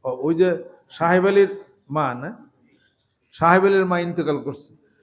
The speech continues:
আমাদের দরবার আব্দুর রহিম আছে, এ কয়েকদিন আগে ইন্তেকাল করছে। ইন্না লিল্লাহি ওয়া ইন্না। দরবার এদিক দিয়ে হাঁটতেন, কথাবার্তা বলতেন, চলে গেছে। যান, যান, যান। মা ইন্তেকাল হয়েছে, তাতে ধরো, ধরো, একটু দেরি করেন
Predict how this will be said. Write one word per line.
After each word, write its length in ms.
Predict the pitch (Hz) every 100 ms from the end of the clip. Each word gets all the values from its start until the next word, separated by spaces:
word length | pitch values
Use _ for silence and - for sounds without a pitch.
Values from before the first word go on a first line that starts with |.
| _
আমাদের 280 | - 180 196
দরবার 340 | 190 208 202 196
আব্দুর 340 | 190 175 190 185
রহিম 200 | 170 175
আছে, 300 | 170 - 143 120 - -
এ 40 | 127
কয়েকদিন 380 | 202 240 220 208
আগে 140 | 160
ইন্তেকাল 340 | 151 131 135 131 120
করছে। 160 | 107 -
ইন্না 180 | 147 147
লিল্লাহি 420 | 131 123 131 107
ওয়া 100 | 110
ইন্না। 180 | 107 _ _ _ _ _ _ _ _ _ _ -
দরবার 260 | 151 185 190
এদিক 200 | 196 196
দিয়ে 120 | 190 147
হাঁটতেন, 360 | 165 - 165
কথাবার্তা 540 | 147 170 147 147 147 139
বলতেন, 380 | 135 131 131 120 - - _ _ _ _ _ _ _ _ _ _ _ _ _ _ _ - _
চলে 200 | - 180 151
গেছে। 220 | 123 - - - _ _ _ _ _ - - _ _ _ 156
যান, 160 | 160 151
যান, 120 | 143
যান। 120 | 135 131 143
মা 200 | 156 202
ইন্তেকাল 360 | 202 196 185 170
হয়েছে, 140 | 165 262
তাতে 160 | 262 214
ধরো, 140 | 269
ধরো, 160 | 254 247 247 262
একটু 220 | 214 320 220
দেরি 160 | 226 190
করেন 200 | 151 127